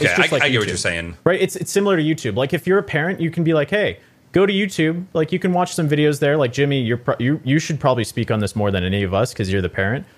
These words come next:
Speaker 2: But when you let your kid go onto a website, you know the negatives of that website. Like, if you send someone to YouTube, you might, they might find some weird shit or, like, uh, a, a Vice documentary of people getting their heads cut off, right? But you know to tell them not to go there. You know that that content exists there,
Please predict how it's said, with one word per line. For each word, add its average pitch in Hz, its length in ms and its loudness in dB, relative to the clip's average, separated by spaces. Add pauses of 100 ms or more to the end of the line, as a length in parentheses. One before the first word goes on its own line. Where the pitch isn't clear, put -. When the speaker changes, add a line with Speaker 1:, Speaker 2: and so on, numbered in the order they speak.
(160)
Speaker 2:
But 139 80 2
when 151 120 2
you 170 120 4
let 156 180 2
your 135 100 -2
kid 127 280 0
go 117 140 2
onto 110 280 -2
a 101 60 0
website, 120 520 0
you 156 160 2
know 170 280 4
the 147 160 2
negatives 110 540 0
of 151 120 0
that 165 140 2
website. 170 360 0
Like, 110 160 -2 (320)
if 131 160 -2
you 180 40 4
send 180 240 2
someone 165 200 2
to 113 40 0
YouTube, 127 360 0
you 107 80 2
might, 107 260 -2
they 110 100 2
might 117 200 2
find 110 240 -2
some 98 160 0
weird 98 240 0
shit 104 280 2
or, 98 140 2
like, 87 260 0 (280)
uh, 87 480 2
a, 110 160 0 (140)
a 113 40 0
Vice 107 360 0
documentary 104 600 0
of 85 100 -4
people 101 280 -2
getting 95 340 -2
their 87 80 0
heads 95 280 -2
cut 107 220 0
off, 117 320 0
right? 120 320 -2
But 131 220 -2
you 147 100 0
know 156 340 4
to 151 140 -4
tell 127 240 0
them 110 160 0
not 110 260 0
to 113 80 -4
go 107 200 2
there. 85 160 -2
You 95 120 -2
know 127 120 2
that 135 120 0
that 110 120 -2
content 120 340 -2
exists 156 320 -2
there, 101 240 0